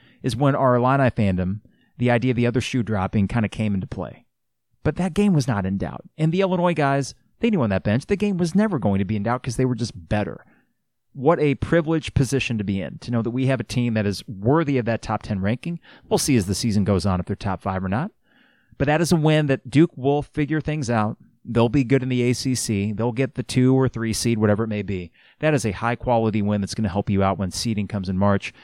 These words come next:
And at the end of the day, whether this is a great Duke team or not, you beat Duke on the road.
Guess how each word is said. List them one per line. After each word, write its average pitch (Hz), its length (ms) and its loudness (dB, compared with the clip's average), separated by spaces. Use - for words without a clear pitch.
And 135 400 0
at 147 100 -2
the 160 140 -2
end 147 80 0
of 131 40 -2
the 131 60 0
day, 127 320 0
whether 120 260 0
this 120 180 0
is 113 80 -6
a 113 60 0
great 117 240 2
Duke 113 180 0
team 107 200 2
or 95 40 4
not, 101 240 0
you 107 120 -2
beat 120 180 0
Duke 120 180 0
on 110 100 2
the 101 80 0
road. 80 280 -4